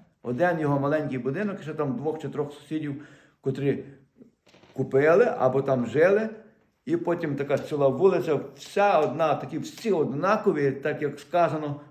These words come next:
всі в кредит. Всі. І в них так, е, нема коли сказати, нема коли встати, нема коли що робити, їм тільки проценти гарувати. І вони вже давно то підрахували, що поки вони той будинок сплатять, він, він, як він казав:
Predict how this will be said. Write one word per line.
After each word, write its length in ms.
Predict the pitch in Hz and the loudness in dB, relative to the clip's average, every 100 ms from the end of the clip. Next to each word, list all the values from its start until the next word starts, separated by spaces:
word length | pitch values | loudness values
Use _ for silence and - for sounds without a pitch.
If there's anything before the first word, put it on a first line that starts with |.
| - | -20
всі 260 | - 185 214 | -10 2 2
в 120 | 220 | 4
кредит. 480 | 196 160 143 - - - _ _ _ _ _ _ | 2 4 2 0 -8 -20 _ _ _ _ _ _
Всі. 400 | - 208 - - - _ _ _ _ _ _ _ | -4 0 0 -4 -16 _ _ _ _ _ _ _
І 100 | 127 | 0
в 100 | 143 | 0
них 180 | 175 156 | 0 -2
так, 400 | 147 107 - - _ _ _ _ _ - | 0 -2 -2 -16 _ _ _ _ _ -14
е, 100 | 104 - - 69 - - | -12 -12 -14 -18 -18 -10
нема 260 | 131 175 165 | -4 -2 -2
коли 220 | 147 143 | 0 -2
сказати, 480 | - 135 170 185 170 | -2 0 0 0 -2
нема 220 | 160 165 | -2 -2
коли 220 | 156 139 | 0 0
встати, 340 | 131 180 180 | 0 -2 -2
нема 240 | 160 156 160 | -2 -4 -2
коли 200 | 151 135 | -2 -4
що 160 | 143 | -2
робити, 380 | 131 131 170 170 - - _ - | -2 0 -2 -2 -10 -20 _ -6
їм 260 | 156 - | -4 -4
тільки 340 | - 190 185 175 | 0 0 0 -4
проценти 560 | 156 139 156 156 156 | -4 -2 -2 -2 -4
гарувати. 640 | 143 143 139 143 120 110 104 | -4 0 2 2 2 -2 -8
І 80 | - | -8
вони 160 | 127 165 | -6 -4
вже 140 | - | -6
давно 320 | - 143 165 | -2 -2 -2
то 180 | 160 147 | -4 -6
підрахували, 720 | - 127 131 139 156 165 233 - - _ _ | -6 -6 -6 0 4 4 2 -10 -20 _ _
що 160 | 151 | -8
поки 380 | 139 - 165 160 | -4 0 0 0
вони 280 | 135 143 151 | -2 -2 -4
той 180 | 156 143 | -4 -2
будинок 500 | 117 135 165 143 139 | 0 0 0 -2 -6
сплатять, 460 | - 139 143 165 156 | -4 0 0 0 -4
він, 100 | 147 | -4
він, 320 | 147 160 139 | -2 -2 -2
як 180 | 143 156 | -2 -4
він 160 | 156 | -6
казав: 360 | 147 143 139 | -4 -2 -2